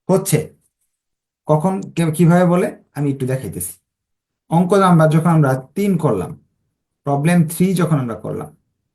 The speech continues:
তখন আমাকে কিন্তু বলছে, "মেক জার্নাল এন্ট্রি, নেসেসারি ট্রানজাকশন", সবকিছু করতে বলছে, "প্রিপেয়ার অ্যাডজাস্ট এন্ট্রি" করতে বলছে।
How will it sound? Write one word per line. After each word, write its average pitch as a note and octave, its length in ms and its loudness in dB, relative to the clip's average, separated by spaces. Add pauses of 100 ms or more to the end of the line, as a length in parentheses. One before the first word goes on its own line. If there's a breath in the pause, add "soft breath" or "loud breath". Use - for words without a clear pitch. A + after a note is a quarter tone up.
(480)
তখন D3+ 180 0
আমাকে D3+ 340 2
কিন্তু C#3 240 -4
বলছে, C3+ 540 -4 (380)
"মেক D#3 340 2
জার্নাল D#3 300 4
এন্ট্রি, D#3 320 2
নেসেসারি D3+ 840 0
ট্রানজাকশন", C#3 420 -4
সবকিছু D3 380 -6
করতে D3 260 -4
বলছে, C#3 220 -2
"প্রিপেয়ার D#3+ 460 0
অ্যাডজাস্ট D3+ 340 2
এন্ট্রি" D3 220 2
করতে C#3+ 200 -4
বলছে। C3+ 340 -6